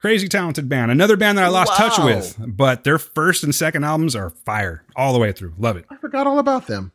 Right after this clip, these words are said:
Speaker 2: Huh.
Speaker 1: So Shanks closes out with, "So that's all I have. Again, you guys rock. Keep up the good work. Peace, my friends." Kevin.
Speaker 2: Love you, brother.
Speaker 1: Dude, love you, man. Thank you so much for that awesome email.
Speaker 2: You know why I know, um, three eleven?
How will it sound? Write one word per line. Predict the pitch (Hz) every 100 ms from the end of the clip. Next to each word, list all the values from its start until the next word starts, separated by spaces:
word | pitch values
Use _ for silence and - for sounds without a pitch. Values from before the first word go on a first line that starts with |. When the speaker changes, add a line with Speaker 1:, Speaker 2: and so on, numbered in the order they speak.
| _
Speaker 2:
Huh. | 440 302 - _ _ _ _
Speaker 1:
So | 165
Shanks | 151 220 214
closes | - 208 180
out | 170 190
with, | 160 123 120 -
"So | 165
that's | 160 214
all | 226 202
I | 190
have. | 208 214 196
Again, | 139 160 180
you | 175
guys | 147 123
rock. | 117 139 135 -
Keep | 170
up | 151
the | 139
good | 131
work. | 120 117 113 - _ _ _ _
Peace, | - 139 107
my | 98
friends." | 95 90 92 - _
Kevin. | 123 92 82 -
Speaker 2:
Love | 151 185
you, | 170
brother. | 139 147 135 -
Speaker 1:
Dude, | 156 151
love | 120 160
you, | 143
man. | 139 135
Thank | 180 185
you |
so | 160 180
much | 160 165
for | -
that | 139
awesome | 123 131 123
email. | 120 110 92 85 _ _ _ _ _ _ _ _ _ - - _
Speaker 2:
You | 151 180
know | 240
why | 208 196
I | 185
know, | 175 175 -
um, | 147 143 135 - _ -
three | 156
eleven? | 147 147 175